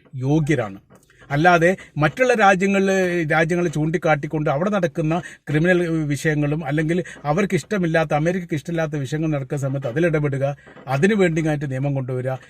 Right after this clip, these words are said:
എന്നതിനപ്പുറമായ രീതിയിൽ അവനവൻ ചെയ്യുന്ന പ്രവർത്തനത്തെക്കുറിച്ച് പോലും ചിന്തിക്കേണ്ട സ്ഥിതിവിശേഷം ഉണ്ട് എന്നാണ് ഈ വിഷയത്തെ പ്രതിനിധീകരിച്ചുകൊണ്ട്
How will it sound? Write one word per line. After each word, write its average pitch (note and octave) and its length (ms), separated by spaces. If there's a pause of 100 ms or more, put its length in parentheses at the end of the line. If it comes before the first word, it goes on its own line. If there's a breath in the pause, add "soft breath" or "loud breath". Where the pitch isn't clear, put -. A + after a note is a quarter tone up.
(120)
എന്നതിനപ്പുറമായ D3+ 1000
രീതിയിൽ B2 380 (240 loud breath)
അവനവൻ F3 520
ചെയ്യുന്ന D#3+ 380
പ്രവർത്തനത്തെക്കുറിച്ച് C#3+ 1000
പോലും B2+ 300
ചിന്തിക്കേണ്ട C#3+ 560
സ്ഥിതിവിശേഷം C#3 760
ഉണ്ട് B2+ 200
എന്നാണ് C3 380 (280 loud breath)
ഈ E3+ 160
വിഷയത്തെ E3 540 (320 soft breath)
പ്രതിനിധീകരിച്ചുകൊണ്ട് D3+ 880